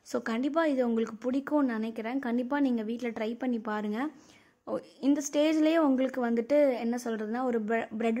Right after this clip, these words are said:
டோஸ்ட் வச்சோ, இல்ல ஒரு சாண்ட்விச் வச்சோ சாப்பிட்றப்ப இன்னும் சூப்பரா இருக்கும். எதுவுமே இல்லைன்னா, ரச சாதத்துக்கு ரொம்பவே சூப்பரா இருக்கும்.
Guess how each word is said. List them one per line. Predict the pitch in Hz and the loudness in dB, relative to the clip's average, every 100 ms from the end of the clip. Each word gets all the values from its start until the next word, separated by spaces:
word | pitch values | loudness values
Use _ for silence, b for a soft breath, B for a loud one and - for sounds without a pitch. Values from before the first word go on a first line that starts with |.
| 254 | 0
டோஸ்ட் | 254 247 247 | 4 4 2
வச்சோ, | 240 214 - 214 214 214 | -4 -4 -4 -4 -4 -2
இல்ல | 226 240 | -2 -2
ஒரு | 247 233 | -2 -2
சாண்ட்விச் | 220 220 240 247 226 | -2 -2 0 0 0
வச்சோ | 214 220 233 | -4 -4 -6
சாப்பிட்றப்ப | 220 208 214 208 285 330 B B B | -6 -6 -6 -6 -6 -8 B B B
இன்னும் | 247 262 294 277 | 0 2 2 0
சூப்பரா | 240 240 233 226 | -4 -4 -4 -4
இருக்கும். | 214 247 285 277 B B - | -4 -2 -2 -4 B B -4
எதுவுமே | 233 214 269 254 277 | -2 2 4 4 4
இல்லைன்னா, | 294 240 269 | 4 4 2
ரச | 226 247 262 | 2 -2 -2
சாதத்துக்கு | 247 233 226 262 | -2 -2 -2 -2
ரொம்பவே | 233 220 247 254 247 269 | 0 2 2 4 4 2
சூப்பரா | 262 226 226 220 | 2 -2 -2 -4
இருக்கும். | 208 208 269 | -4 -4 -4